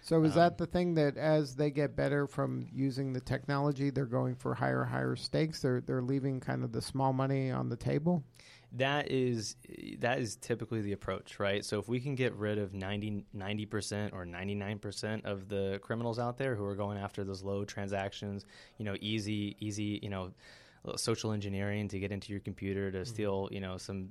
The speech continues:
Speaker 2: you know, a small value or whatever, uh, we're doing a great job, right? And that's really, you know, our, even, even our, you know, in the banking industry, right? I mean, if we can, you know, you can't keep good people from doing bad things, right? So you can't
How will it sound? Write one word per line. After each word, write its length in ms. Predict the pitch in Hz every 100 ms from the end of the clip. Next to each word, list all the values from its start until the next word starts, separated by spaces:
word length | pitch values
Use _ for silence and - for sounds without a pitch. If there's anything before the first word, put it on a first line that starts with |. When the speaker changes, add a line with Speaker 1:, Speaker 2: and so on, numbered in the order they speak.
| -
Speaker 2:
you 120 | 107
know, 260 | 101 - 98
a 100 | 101
small 300 | - 95 95
value 400 | 92 95 98 98
or 60 |
whatever, 480 | 92 95 101 110 110 - - -
uh, 180 | 98 92
we're 160 | - 131
doing 160 | 127
a 60 | 107
great 180 | 92 85
job, 280 | 85 76 - -
right? 260 | 101 95
And 140 | 98 117
that's 220 | 185 -
really, 240 | 135 120 101
you 100 | - 101
know, 280 | 95 92 -
our, 240 | 110 104 - -
even, 260 | - 113 -
even 220 | 113 104 101
our, 240 | 95 92 -
you 80 | 104
know, 140 | 95
in 60 | 95
the 60 |
banking 300 | 95 98 95
industry, 380 | 92 92 - 92
right? 200 | 98 98
I 40 | 95
mean, 120 | 95
if 120 | -
we 100 | 131
can, 260 | 127 110 95 - - - -
you 80 | 110
know, 80 | 101
you 300 | 107 123 131
can't 260 | 147 139
keep 400 | - 117 113 -
good 200 | - 101
people 320 | - 101 107
from 160 | 98 101
doing 220 | 95 95
bad 260 | 95 92 92
things, 380 | 95 110 139 - - - -
right? 220 | 104 110
So 100 | -
you 80 | 110
can't 300 | - 135